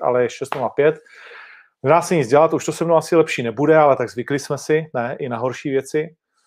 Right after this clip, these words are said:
Eh, u nás jsme si zvykli na takovýho hovado, jaký je pan Blatný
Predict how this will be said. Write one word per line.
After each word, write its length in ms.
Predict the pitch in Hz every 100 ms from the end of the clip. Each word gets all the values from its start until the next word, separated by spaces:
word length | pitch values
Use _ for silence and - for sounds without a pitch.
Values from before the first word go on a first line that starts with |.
| _ _ -
Eh, 680 | 127 120 120 120 120 117 120
u 120 | 135
nás 300 | 139 143 135 -
jsme 580 | - - - - 135
si 160 | - 123
zvykli 320 | 120 123 139
na 80 | 123
takovýho 560 | 117 - 135 127 123 117
hovado, 300 | 123 123 127
jaký 240 | 120 135
je 100 | 113
pan 200 | - 110
Blatný 420 | 120 120 165 165